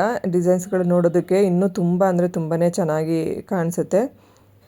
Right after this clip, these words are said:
ಇನ್ನೂ ತುಂಬ ರೀತಿ ಈ ಒಂದು, ಆ, ಟೆಸಲ್ಸ್‌ಗಳನ್ನ ನಾವು ಫಿಕ್ಸ್ ಮಾಡ್ಕೋಬೋದು.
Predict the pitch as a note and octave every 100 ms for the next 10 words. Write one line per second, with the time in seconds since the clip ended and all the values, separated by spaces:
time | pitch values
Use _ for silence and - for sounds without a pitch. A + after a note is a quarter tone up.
0 | _ - G#3+ A#3+ A#3 A3 G3+ G#3 G#3 G3
1 | F3+ A3+ A3+ - F#3 F3+ F#3 F3+ F3 E3+
2 | - F3 F3 E3+ E3 E3 E3+ D3+ D#3+ D#3+
3 | D#3+ D#3 E3+ D3 - E3 D3+ D3 C#3+ D3
4 | D3+ A#3 E4+